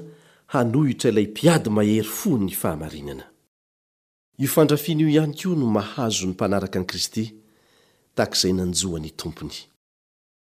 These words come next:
Na iza na iza mahita ny toetra maharikoriko ny fahotana,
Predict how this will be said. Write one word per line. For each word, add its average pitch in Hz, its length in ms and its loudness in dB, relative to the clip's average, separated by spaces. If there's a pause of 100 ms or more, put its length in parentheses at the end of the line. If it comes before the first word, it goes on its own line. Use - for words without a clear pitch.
(300)
Na 78 100 -2
iza 165 380 2
na 156 120 2
iza 147 340 -2
mahita 123 420 0
ny 110 140 -4
toetra 170 640 2
maharikoriko 127 640 -4
ny 110 60 -4
fahotana, 143 600 4